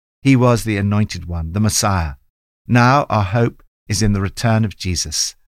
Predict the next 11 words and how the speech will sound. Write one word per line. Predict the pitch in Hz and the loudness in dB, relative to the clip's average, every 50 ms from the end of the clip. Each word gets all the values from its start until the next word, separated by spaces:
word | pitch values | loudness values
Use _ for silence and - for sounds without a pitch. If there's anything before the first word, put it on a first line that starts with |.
| _ _ - | _ _ -2
As | 127 123 | -2 0
Bishop | - 139 131 - 143 - 110 | 2 0 0 0 0 -2 0
Leslie | 120 120 107 123 117 | 0 0 2 2 2
Newbigin | 110 113 120 104 104 98 101 90 80 | 2 2 2 2 0 -2 -2 -2 -2
put | - 101 - - | -4 -6 -6 -6
it, | - - - - _ _ _ _ | -10 -14 -16 -20 _ _ _ _
"The | - 113 113 | 0 2 2
horizon | 120 120 120 131 131 135 143 139 - 143 117 113 - - | 4 4 4 4 4 4 2 2 0 -2 -4 -6 -8 -8
for | - 120 120 | -4 -2 -2
the | 107 120 | 0 -2
Christian | 107 - - 123 110 - - - 80 78 - | -2 -2 0 -2 0 -2 -4 -8 -8 -10 -10